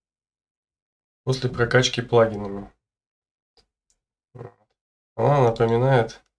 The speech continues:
Linux Mint, Cinnamon или даже в чем-то Windows.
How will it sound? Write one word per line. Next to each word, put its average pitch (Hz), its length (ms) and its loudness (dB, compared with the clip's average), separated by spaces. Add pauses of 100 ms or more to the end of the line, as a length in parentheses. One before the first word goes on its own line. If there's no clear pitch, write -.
(560)
Linux 123 500 0
Mint, 180 380 -2 (300)
Cinnamon 127 580 2 (340)
или 127 320 0
даже 113 460 -2 (460)
в - 60 -20
чем-то 120 520 0 (560)
Windows. 107 540 -10